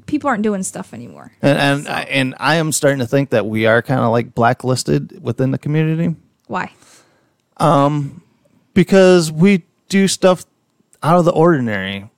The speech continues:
Speaker 2: for, for, you know, like I said, we do the, the OnlyFans thing. Uh, we have a very strict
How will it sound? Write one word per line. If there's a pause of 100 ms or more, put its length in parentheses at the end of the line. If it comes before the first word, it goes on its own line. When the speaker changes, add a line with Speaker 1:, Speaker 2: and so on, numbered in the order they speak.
(100)
Speaker 2:
for,
for,
you
know,
like
I
said,
we
do
the,
the
OnlyFans
thing. (380)
Uh,
we
have
a
very
strict